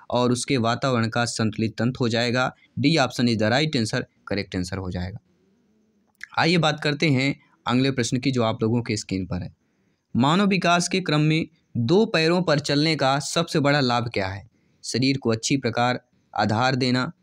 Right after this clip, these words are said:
शरीर का भार कम होना, हाथ स्वतंत्र रूप से मस्तिष्क की आ-, आज्ञा अनुसार जो है कार्य करते हैं या अधिक चेल, अधिक तेज चाल। बहुत ही अच्छा प्रश्न है, ध्यान दीजिएगा।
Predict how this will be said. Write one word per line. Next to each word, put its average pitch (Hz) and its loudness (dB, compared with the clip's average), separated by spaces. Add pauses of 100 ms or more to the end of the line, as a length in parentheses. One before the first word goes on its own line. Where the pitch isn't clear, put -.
(160)
शरीर 139 0
का 120 0
भार 120 0
कम 135 0
होना, 123 -2 (260)
हाथ 180 2
स्वतंत्र 165 0
रूप 147 4
से 156 0
मस्तिष्क 135 2
की 131 2
आ-, 104 0 (300)
आज्ञा 135 2
अनुसार 127 0
जो 117 0
है 123 0
कार्य 117 0
करते 120 -2
हैं 127 0
या 117 0
अधिक 117 -2
चेल, 95 -4 (480)
अधिक 147 0
तेज 135 0
चाल। 95 -2
बहुत 151 2
ही 190 0
अच्छा 180 0
प्रश्न 196 0
है, 190 2
ध्यान 135 2
दीजिएगा। 95 -4